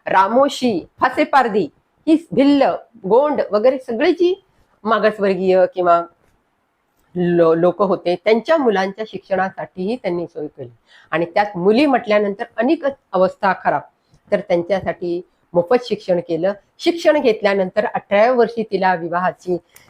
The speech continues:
अ, संमती देण्यात आली, तो कायदा केला आणि मग तिने स्वतःचा जोडीदार निवडण्याचं स्वातंत्र्य हे केलं, म्हणजेच आंतरजातीय विवाहाला त्यांनी मान्यता दिली, जेणेकरून ती स्वतःचं जीवन मनाप्रमाणे जगेल,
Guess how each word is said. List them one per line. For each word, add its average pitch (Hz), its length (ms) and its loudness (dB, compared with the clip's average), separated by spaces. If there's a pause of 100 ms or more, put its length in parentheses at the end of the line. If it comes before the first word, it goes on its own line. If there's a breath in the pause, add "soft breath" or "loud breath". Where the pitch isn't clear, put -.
(100)
अ, 165 300 4
संमती 180 420 2
देण्यात 170 340 2
आली, 160 220 -2
तो 160 180 -10
कायदा 196 420 0
केला 170 400 0 (320 soft breath)
आणि 180 260 0
मग 240 580 2 (260)
तिने 214 260 -2
स्वतःचा 208 560 -2
जोडीदार 185 500 0
निवडण्याचं 170 500 -12
स्वातंत्र्य 170 500 -6
हे 170 80 0
केलं, 156 340 -8
म्हणजेच 208 360 -2 (600)
आंतरजातीय 233 580 2
विवाहाला 175 480 0
त्यांनी 160 280 -2
मान्यता 151 480 -2
दिली, 131 280 -12 (440)
जेणेकरून 254 520 2
ती 247 220 -6
स्वतःचं 202 560 -2
जीवन 185 300 -2
मनाप्रमाणे 175 720 -4
जगेल, 180 400 2